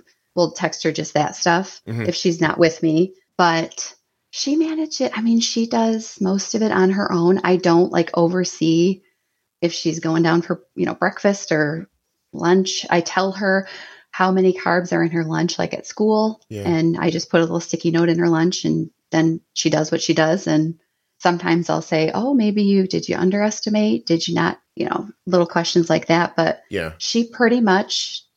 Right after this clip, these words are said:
Speaker 1: does it on her own. Sometimes she'll just, like, hand me the controller and I know that she's done and she wants me <laughs> to do it,
Speaker 2: Mm-hmm.
Speaker 1: you know, but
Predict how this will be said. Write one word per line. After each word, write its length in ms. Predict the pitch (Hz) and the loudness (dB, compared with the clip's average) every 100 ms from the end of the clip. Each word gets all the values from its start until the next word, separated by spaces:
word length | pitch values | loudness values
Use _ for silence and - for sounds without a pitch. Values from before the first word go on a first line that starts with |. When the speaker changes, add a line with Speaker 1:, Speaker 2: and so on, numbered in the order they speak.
| _ _ | _ _
Speaker 1:
does 220 | - 175 180 | 0 0 0
it 160 | 180 | -2
on 180 | - 165 | 0 -2
her 240 | 170 170 - | 0 -2 0
own. 440 | 165 180 196 220 - _ | 2 4 2 0 -8 _
Sometimes 1120 | - - 170 180 196 - 214 220 214 220 - | -14 -4 0 0 -2 0 2 2 2 0 -2
she'll 280 | - 170 160 | 0 0 0
just, 420 | - 175 165 - | -2 -2 -2 -2
like, 220 | 175 - | -2 -2
hand 300 | - 175 160 | 0 2 2
me 100 | 165 | 2
the 100 | 165 | 0
controller 580 | 160 165 - 151 156 160 | -2 -4 -2 0 0 0
and 240 | 160 156 156 - - - | 0 -2 -4 -12 -18 -8
I 140 | 165 160 | -2 0
know 240 | 160 160 | 2 0
that 180 | 156 - | -2 -2
she's 300 | - 170 165 | -4 -4 -4
done 260 | - 160 160 | -4 -2 -2
and 160 | 160 | -2
she 200 | - - | -6 -2
wants 200 | 160 160 | -2 0
me 80 | 185 | 2
<laughs> 60 | 185 | 2
to 60 | |
do 160 | - 254 208 | 2 0 0
it, 220 | 240 240 - | -2 -4 -10
Speaker 2:
Mm-hmm. 200 | 123 120 196 | -8 -4 0
Speaker 1:
you 60 | |
know, 300 | 185 165 175 175 | 2 2 -2 0
but 360 | 160 156 - | 0 0 -4